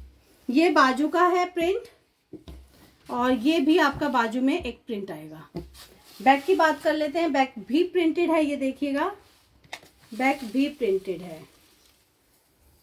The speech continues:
और ये side से फिर से बाजू, ये देखिएगा, ये बाजू का fabric है।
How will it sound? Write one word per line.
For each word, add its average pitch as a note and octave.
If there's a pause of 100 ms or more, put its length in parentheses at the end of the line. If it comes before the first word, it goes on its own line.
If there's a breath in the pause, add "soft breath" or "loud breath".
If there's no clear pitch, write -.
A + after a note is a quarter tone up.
(600)
और B3+
ये D#4
side D4
से F#4
फिर E4+
से F4+
बाजू, F#3+ (340)
ये A#3
देखिएगा, D#3+ (1300)
ये B3
बाजू F#3+
का E3
fabric D#3
है। D3